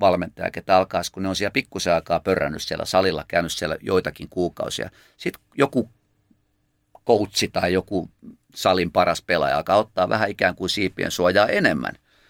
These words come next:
niin kyllä tuossa lajissa voi kehittyä e-, ensinnäkin yllättävän nopeasti. Siinä voi todella kehittyä aika taitavaksi tosi nopeasti, ihan, ihan aidosti vuodessa. Ja, ja, ja tota,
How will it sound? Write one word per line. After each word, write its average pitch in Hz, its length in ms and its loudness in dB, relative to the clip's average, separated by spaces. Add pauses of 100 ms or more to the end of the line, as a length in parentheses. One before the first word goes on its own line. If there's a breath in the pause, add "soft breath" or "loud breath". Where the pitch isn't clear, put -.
(540 soft breath)
niin 104 340 0 (280)
kyllä 151 140 0
tuossa 160 200 -2
lajissa 180 360 2
voi 104 180 -2
kehittyä 135 600 -4 (120)
e-, 110 120 -4 (380)
ensinnäkin 113 560 -4
yllättävän 139 600 4 (100)
nopeasti. - 420 -14
Siinä 92 180 -4
voi 117 160 4
todella 120 440 2
kehittyä 95 460 -4
aika - 420 0
taitavaksi 101 520 0
tosi 113 240 0
nopeasti, 92 580 -4
ihan, 143 280 2
ihan 151 260 2 (100)
aidosti 104 500 -2
vuodessa. 104 540 -2 (1120 soft breath)
Ja, 98 260 2
ja, 104 180 2
ja 110 140 4
tota, 101 380 4